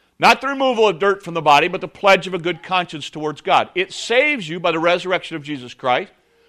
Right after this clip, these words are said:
who has gone into heaven and is at God's right hand with angels, authorities, powers in submission to him." All right? So, here's the context. The context is it starts, "Christ died for your sins," right?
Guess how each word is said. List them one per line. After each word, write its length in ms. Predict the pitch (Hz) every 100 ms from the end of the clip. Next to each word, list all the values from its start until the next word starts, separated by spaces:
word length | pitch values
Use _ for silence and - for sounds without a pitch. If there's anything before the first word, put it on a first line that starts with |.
| _ _ -
who 60 | 175
has 120 | 127
gone 240 | 160 175
into 220 | 214 214 202
heaven 280 | 165 160
and 80 | 165
is 100 | 156
at 80 | 156
God's 280 | 143 147 143
right 200 | 143 139
hand 320 | 175 156 123
with 140 | 113 -
angels, 360 | 147 160 160
authorities, 400 | 147 - 143 143
powers 380 | - 135 135 123
in 80 | 127
submission 460 | - 120 123 - 98
to 60 |
him." 120 | 87 _ _ _ _ _ _ _
All 80 | 98
right? 260 | 135 190 -
So, 400 | - - 180 117 - _ _ _
here's 320 | 160 175 180
the 120 | 208
context. 680 | 196 190 156 143 120 _ _ _ _ _ _ _ _ _ _
The 80 | -
context 600 | - 185 247 240 262 -
is 220 | 190 185
it 140 | 175 170
starts, 480 | - 220 196 170 -
"Christ 340 | 175 165 -
died 220 | 170 160
for 80 | 160
your 100 | 156
sins," 360 | - 156 - 123
right? 280 | 120 160